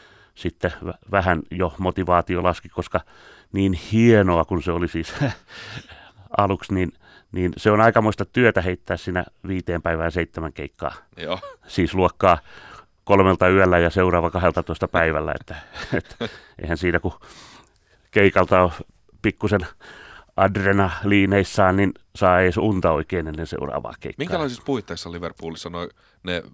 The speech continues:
Speaker 2: festivaalien keikat on? Onks ne siellä baareissa, kuppiloissa vai onks ne ulkoilmakeikkoja?
Speaker 1: Ö, vaihtelevasti.
Speaker 2: Joo.
Speaker 1: Ö, siellä on siis The Cavern,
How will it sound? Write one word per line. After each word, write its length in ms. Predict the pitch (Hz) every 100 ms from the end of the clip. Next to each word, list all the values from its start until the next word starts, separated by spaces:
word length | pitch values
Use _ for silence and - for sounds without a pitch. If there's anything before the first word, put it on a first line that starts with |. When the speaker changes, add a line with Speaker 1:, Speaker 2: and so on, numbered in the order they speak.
| _
Speaker 2:
festivaalien 500 | - 95 90 82 82
keikat 340 | 87 87 - 85
on? 60 |
Onks 160 | 82 -
ne 80 | 92
siellä 260 | 104 101
baareissa, 520 | 113 131 117 110 -
kuppiloissa 580 | 110 117 - 101 92 -
vai 180 | 95 92 - -
onks 140 | 87 101
ne 60 |
ulkoilmakeikkoja? 920 | 98 90 87 85 85 85 85 - 73 - - - - - -
Speaker 1:
Ö, 220 | 104 104 - - 85
vaihtelevasti. 720 | 98 110 98 104 90 82 - 92
Speaker 2:
Joo. 140 | 82 80 - - -
Speaker 1:
Ö, 380 | 101 104 92 - _ _ _ _ - 90 85
siellä 320 | - 117 101
on 100 | 117
siis 220 | 110 110 - 107
The 80 |
Cavern, 480 | 101 - 117 135 127